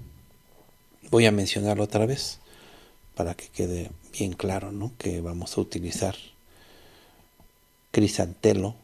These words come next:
castaña china, flor cónica de la pradera, tajibo, apio criollo y palo azul.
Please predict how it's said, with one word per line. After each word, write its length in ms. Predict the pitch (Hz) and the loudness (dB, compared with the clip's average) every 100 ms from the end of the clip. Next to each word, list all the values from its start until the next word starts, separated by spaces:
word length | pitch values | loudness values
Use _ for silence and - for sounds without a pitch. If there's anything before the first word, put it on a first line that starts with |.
| _ _ _ _ _ | _ _ _ _ _
castaña 480 | - 92 107 101 92 | -2 0 0 0 -2
china, 520 | - - 95 90 92 - _ _ _ _ - - _ | -4 -4 -2 -4 -8 -16 _ _ _ _ -20 -20 _
flor 260 | - 104 104 | -2 2 2
cónica 400 | - 104 101 92 | 2 0 0 -2
de 120 | 90 | -2
la 100 | 85 | -4
pradera, 600 | 85 90 87 101 101 113 - _ _ _ _ _ _ _ _ - _ | -4 -4 2 2 2 -2 -8 _ _ _ _ _ _ _ _ -20 _
tajibo, 580 | - - 143 123 - 117 - - - - - - _ _ | -6 0 2 2 0 -6 -10 -20 -20 -20 -20 -20 _ _
apio 400 | - 101 - 90 | 0 0 2 -4
criollo 380 | - 98 107 92 | 0 2 4 4
y 20 | 110 | -2
palo 300 | - 87 87 | -2 -4 -4
azul. 320 | - 165 | 2 2